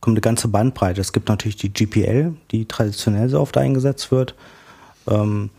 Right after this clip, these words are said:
im Eclipse-Bereich natürlich die Eclipse Public License oder, ähm, wir in unserer Gruppe haben uns jetzt sehr stark festgelegt auf die,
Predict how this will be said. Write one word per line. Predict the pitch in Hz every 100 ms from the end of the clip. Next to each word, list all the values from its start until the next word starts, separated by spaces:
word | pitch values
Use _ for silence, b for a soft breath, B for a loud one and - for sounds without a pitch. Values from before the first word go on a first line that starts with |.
| b b b b -
im | 107
Eclipse-Bereich | 104 - - - - 104 104
natürlich | 110 - 101
die | - 101
Eclipse | 98 - - -
Public | - 117 117 -
License | 113 113 - 117 117 -
oder, | - 98 98 98 B B B
ähm, | 107 107 104 120 127 113 -
wir | 113 127
in | 123
unserer | 131 135 117
Gruppe | 123 -
haben | 117 107
uns | -
jetzt | -
sehr | - 101
stark | 110 101
festgelegt | - 107 - 104 104
auf | 98 -
die, | 104